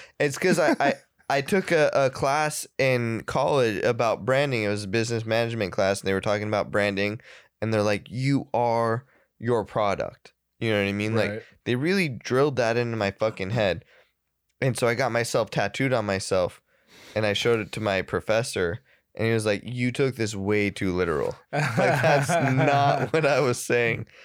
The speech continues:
Speaker 1: But to this day, I am my own brand. Like,
Speaker 2: Yeah.
Speaker 1: that is me. I am me. Uh, but in terms of doing OnlyFans and or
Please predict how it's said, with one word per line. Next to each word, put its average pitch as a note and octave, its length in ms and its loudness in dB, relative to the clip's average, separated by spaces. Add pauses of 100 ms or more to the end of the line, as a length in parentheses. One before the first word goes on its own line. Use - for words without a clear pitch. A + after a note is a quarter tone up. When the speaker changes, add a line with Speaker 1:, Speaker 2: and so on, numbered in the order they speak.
(640)
Speaker 1:
But C#3 280 0
to F3+ 100 2
this C#3 240 0
day, D#3+ 220 2
I C3 140 2
am D3 200 2
my B2 160 0
own G2 220 0
brand. F2+ 320 -6 (240)
Like, G#2+ 160 2
Speaker 2:
Yeah. G3+ 220 2
Speaker 1:
that A2+ 260 0
is A2+ 280 0
me. G#2 380 -2
I G2 140 0
am G#2 260 0
me. G#2 320 -4 (580)
Uh, G#2+ 360 2 (180)
but A#2+ 260 -2
in A#2 140 0
terms B2+ 320 0
of A2 160 -2
doing A2+ 300 0
OnlyFans A2+ 600 0
and A2 220 0
or G2+ 260 2